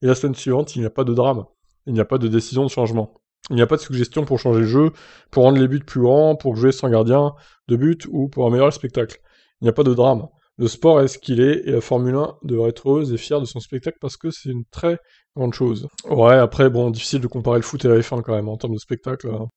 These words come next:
Il y a certaines courses, il se passe vraiment rien, donc, euh, c'est aussi pour ces courses-là que la F un veut changer, je pense.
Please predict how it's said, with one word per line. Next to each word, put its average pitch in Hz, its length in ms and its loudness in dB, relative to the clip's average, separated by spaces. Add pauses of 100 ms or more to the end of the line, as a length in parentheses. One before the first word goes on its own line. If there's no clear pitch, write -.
(100)
Il 151 100 -8
y - 20 -4
a 107 40 -4
certaines 120 360 -4
courses, - 280 -2
il 120 40 -6
se - 120 -12
passe 123 200 2
vraiment 123 260 -2
rien, 113 300 -6
donc, - 220 -12
euh, - 140 -10 (720)
c'est 117 300 -6
aussi 107 280 -8
pour 123 160 -16
ces 143 120 -8
courses-là 143 400 -4
que 147 120 -6
la 120 140 4
F - 140 -4
un 143 40 0
veut 123 120 -2
changer, 127 340 -2
je 131 80 -2
pense. 131 400 -6